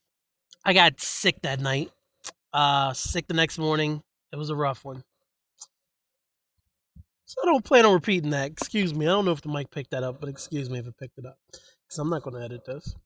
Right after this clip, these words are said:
<clears throat> Not for a burp. <laughs> Tim Hortons.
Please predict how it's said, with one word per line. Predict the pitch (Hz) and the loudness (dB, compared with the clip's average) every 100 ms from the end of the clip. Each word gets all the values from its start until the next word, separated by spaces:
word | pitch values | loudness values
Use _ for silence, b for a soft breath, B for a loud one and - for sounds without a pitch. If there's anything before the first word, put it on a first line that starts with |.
| _ | _
<clears throat> | - - - - _ _ _ _ _ _ _ _ _ _ - 190 | -14 -10 -10 -10 _ _ _ _ _ _ _ _ _ _ -8 2
Not | 180 151 | 4 4
for | 160 143 | 0 -2
a | 113 | 2
burp. | 143 185 - _ _ _ _ _ _ _ _ _ _ _ _ _ _ | 4 4 2 _ _ _ _ _ _ _ _ _ _ _ _ _ _
<laughs> | 135 - 226 - 233 - 277 - 370 - 285 - 208 _ _ 208 240 240 226 214 185 | -4 6 6 6 -4 -4 2 6 6 8 4 4 -2 _ _ -6 -4 -2 -4 -6 -8
Tim | - 190 | 0 2
Hortons. | 175 175 147 147 - | 4 4 0 -8 -14